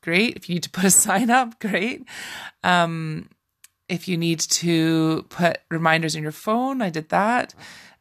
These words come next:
Um, schedule into your diary. Um, think about the time of day that would suit you best. I personally have done it at a variety of times. The middle of the day, when, if I can find ten minutes in the middle of the day,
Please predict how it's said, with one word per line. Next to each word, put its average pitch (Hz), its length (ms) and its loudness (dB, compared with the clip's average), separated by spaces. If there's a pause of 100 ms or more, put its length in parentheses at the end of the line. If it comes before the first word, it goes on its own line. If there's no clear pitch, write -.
Um, 160 840 -2
schedule 160 460 -4
into 151 240 -6
your 147 40 -4
diary. 208 760 2 (140)
Um, 156 600 -4 (260)
think 185 300 0
about 160 420 4
the 160 120 -6
time 156 280 -2
of 156 60 -2
day 156 160 -2
that 156 100 -2
would 165 120 -8
suit - 240 -4
you 151 80 -6
best. 185 640 0 (440)
I 170 380 0
personally 160 520 -4
have 160 180 -8
done 151 180 -2
it 151 160 -6
at 147 340 -4
a 156 60 -6
variety 156 460 0
of - 100 -4
times. 233 500 -4
The 170 160 -6
middle 170 260 0
of 180 100 -6
the 196 80 -2
day, 190 320 0
when, 170 160 -2
if 170 120 -2
I 165 60 4
can 165 160 -4
find 165 320 -2
ten 165 160 -4
minutes 165 220 -4
in 160 100 -6
the - 20 -4
middle 165 100 -4
of 156 40 -8
the 175 80 -4
day, 180 300 -2